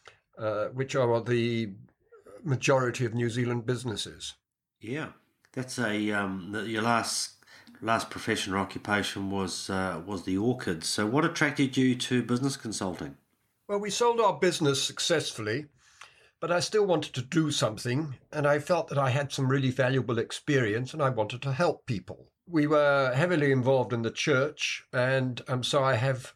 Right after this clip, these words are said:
Speaker 1: a lot of experience f-, of committees and making committee work work rather than just talking.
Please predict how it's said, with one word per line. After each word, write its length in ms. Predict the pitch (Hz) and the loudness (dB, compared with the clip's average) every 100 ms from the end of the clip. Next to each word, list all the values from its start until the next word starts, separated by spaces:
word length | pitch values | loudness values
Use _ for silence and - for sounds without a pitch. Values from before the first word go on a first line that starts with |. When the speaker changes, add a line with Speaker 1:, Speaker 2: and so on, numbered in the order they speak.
| - | -4
Speaker 1:
a 80 | |
lot 300 | 120 131 147 | 0 2 2
of 100 | 185 | 0
experience 760 | 123 - - 127 110 107 110 104 | -2 -2 -2 2 2 2 -4 -8
f-, 200 | - - - | -10 -14 -4
of 300 | 127 104 - _ _ _ - | -2 -2 -4 _ _ _ -2
committees 520 | 139 131 135 120 - | 2 2 2 0 -2
and 320 | - 123 123 | -2 0 2
making 480 | 127 135 151 120 - _ _ - | 2 2 0 -2 -4 _ _ -2
committee 380 | 131 123 127 | 2 2 2
work 440 | 107 110 107 - - | 0 0 0 -4 -4
work 560 | 123 123 104 - - - _ _ _ - - _ - | 2 2 0 -4 -8 -8 _ _ _ -20 -20 _ -2
rather 320 | 123 117 110 | 2 2 0
than 180 | 117 113 | -2 0
just 260 | 127 - | -2 -2
talking. 520 | - 135 - 123 135 | -2 -2 -2 -8 -10